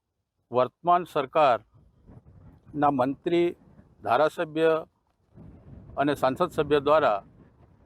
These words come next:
આવનારી લોકસભા ચૂંટણીને ધ્યાનમાં રાખીને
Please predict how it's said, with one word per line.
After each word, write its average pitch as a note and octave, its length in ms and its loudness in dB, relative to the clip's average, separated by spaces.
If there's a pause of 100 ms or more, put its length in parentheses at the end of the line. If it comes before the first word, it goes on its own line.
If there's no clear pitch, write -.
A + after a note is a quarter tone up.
(240)
આવનારી D#3 480 0
લોકસભા D#3+ 460 0
ચૂંટણીને D#3 760 -4
ધ્યાનમાં C3 440 -2
રાખીને C#3+ 600 -2